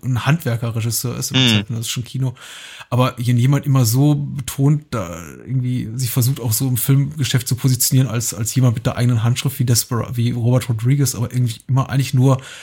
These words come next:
Speaker 1: Abklatsche dessen macht, was andere schon vor ihm gemacht haben, dann hab ich einfach, glaub ich,
Speaker 2: Mhm.
Speaker 1: irgendwann ein Problem damit.
Speaker 2: Ja, und siehst du, so, so, so, wie soll ich sagen, bei Desperado sehe ich das deutlich, also, s-, s-, sehe ich diesen, äh, Kritikpunkt durchaus.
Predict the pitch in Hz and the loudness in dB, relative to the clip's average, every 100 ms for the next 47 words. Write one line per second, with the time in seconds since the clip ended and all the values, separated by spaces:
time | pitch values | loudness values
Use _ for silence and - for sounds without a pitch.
0 | - - _ 131 - 143 135 - 120 131 | -20 -20 _ -6 -2 0 2 2 2 2
1 | - 131 - 110 - 127 135 123 - 139 | 4 2 2 -4 0 2 4 2 2 2
2 | 120 113 110 - 120 113 110 110 113 98 | 4 4 2 0 0 2 2 2 -2 -6
3 | 113 - _ - 98 104 - _ _ 113 | -8 -10 _ -10 -8 -10 -16 _ _ -2
4 | 113 107 104 104 107 101 101 107 92 - | 0 0 -2 -2 -6 -2 0 0 -2 -12
5 | _ _ _ - - - - 113 95 120 | _ _ _ -8 -8 -6 0 2 2 -4
6 | 123 127 135 127 107 123 117 120 123 - | -4 0 0 0 0 -2 2 4 4 2
7 | - 60 113 127 120 117 113 - 117 104 | -8 -2 0 2 2 2 0 -2 -2 0
8 | 131 151 123 131 - 131 - 120 120 - | 2 0 -2 -6 -4 -4 0 0 -2 -6
9 | 107 80 - 101 - 104 156 - 98 98 | -6 -6 -10 -10 -2 0 0 -2 -4 0
10 | 90 80 92 87 82 82 82 - 90 - | 0 0 2 4 4 2 0 -4 -6 -6
11 | - 104 101 92 95 127 - | -4 -2 0 0 2 0 -4